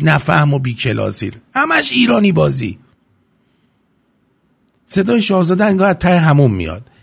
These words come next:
این داره حرف می‌زنه، انگار از ته حموم داره حرف می‌زنه. آخه شما چرا انقدر بی‌کلاسید؟ چرا انقدر نفهمید؟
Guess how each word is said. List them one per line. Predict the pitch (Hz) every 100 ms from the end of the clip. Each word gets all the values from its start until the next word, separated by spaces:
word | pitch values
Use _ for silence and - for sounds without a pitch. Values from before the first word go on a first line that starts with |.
| _ -
این | 196
داره | 190 185
حرف | 180 185
می‌زنه، | 185 180 175
انگار | 165 160
از | 175 139
ته | 151
حموم | 147 131 127 120
داره | 98 92
حرف | 85 -
می‌زنه. | 87 87 82 - _ _ _ _ _ _ _ _ _ _ _ _ _ _ _ _ _ -
آخه | 226 240
شما | 247 233 247
چرا | 226 247 269
انقدر | 240 214 160
بی‌کلاسید؟ | 147 - 131 101 98 - 87
چرا | - 175 269
انقدر | 277 254 202
نفهمید؟ | 185 156 113 120 107 101 78